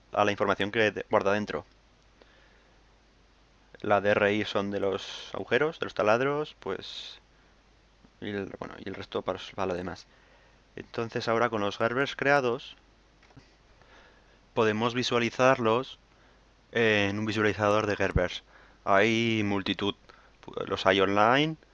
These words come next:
los hay offline. Eh, pf, incluso podemos pasarlo a el, la placa a un, a un render tres D. Bueno, por ahora vamos a probar este de aquí arriba.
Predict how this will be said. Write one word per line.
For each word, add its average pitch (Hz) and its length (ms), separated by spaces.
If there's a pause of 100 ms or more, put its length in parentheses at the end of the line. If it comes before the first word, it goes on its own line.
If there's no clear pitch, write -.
(100)
los 101 160
hay 98 160
offline. 135 600 (540)
Eh, 90 320
pf, - 560
incluso 104 460
podemos 104 440
pasarlo 101 680
a 95 560 (1600)
el, - 380 (640)
la 92 120
placa 107 380
a 95 80
un, 95 640
a - 260 (420)
un 101 160
render 98 300
tres 95 240
D. 135 360 (800)
Bueno, - 180 (720)
por 101 160
ahora 120 180
vamos 110 140
a 104 40
probar 95 240
este 104 160
de 92 40
aquí 95 100
arriba. 127 380